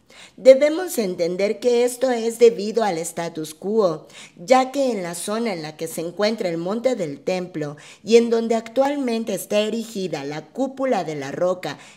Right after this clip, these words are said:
y la mezquita de Alcázar, este monte del templo está ubicado en el casco antiguo de Jerusalén y tiene miles de años de historia.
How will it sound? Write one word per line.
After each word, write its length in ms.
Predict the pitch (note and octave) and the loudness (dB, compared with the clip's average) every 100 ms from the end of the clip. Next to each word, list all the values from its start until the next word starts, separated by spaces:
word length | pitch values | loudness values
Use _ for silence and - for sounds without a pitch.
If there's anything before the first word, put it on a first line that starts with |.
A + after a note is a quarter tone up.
| - | -6
y 160 | A#3 A3 | -2 0
la 160 | A#3+ | 0
mezquita 600 | C#4 C#4+ - A3+ A#3 D3 | 0 -4 -4 -8 -8 -10
de 100 | C3+ | -10
Alcázar, 760 | C#3 C#3+ E3+ F3 G3 F#3 - - - - - _ | -12 -10 -8 -4 -4 -4 -6 -16 -20 -20 -20 _
este 400 | C#4 E4 - D#4+ | 0 0 0 -2
monte 500 | C#4+ A#3 G#3+ B3 B3 | 0 0 0 0 0
del 220 | D#3+ D#3 D#3 | 0 -4 -4
templo 560 | G#3 G3 F#3+ F#3+ - - | -4 -4 -2 -2 -2 -2
está 320 | A#3 A#3 C#4 | -2 4 4
ubicado 520 | C4+ C4+ B3 G#3+ A3 | 4 -4 -2 -2 -2
en 100 | A3 | -4
el 160 | F3 E3 | -6 -4
casco 360 | G3+ G#3 A#3 | -4 -2 0
antiguo 500 | A3+ A3 G3+ G3 E3 | 0 -2 -6 -2 -4
de 140 | C#3 D3+ | -4 -10
Jerusalén 840 | D#3+ C#3+ D3 F3 E3+ G3+ A3+ A3 - - - | -8 -8 -8 -6 -2 -2 -2 -4 -14 -20 -10
y 280 | - B3 B3+ | -2 -2 0
tiene 360 | A#3 B3 B3+ B3+ | 0 2 4 2
miles 640 | A#3 A#3+ C4 C4 C4 C4 | 2 0 0 2 2 2
de 140 | G#3+ | -2
años 480 | F3 E3+ F#3+ E3+ D#3 | -2 -4 -4 -6 -8
de 100 | C#3 | -6
historia. 720 | C#3+ D3 - F#3 G#3 E3+ D#3 | -6 -6 0 0 0 -4 -6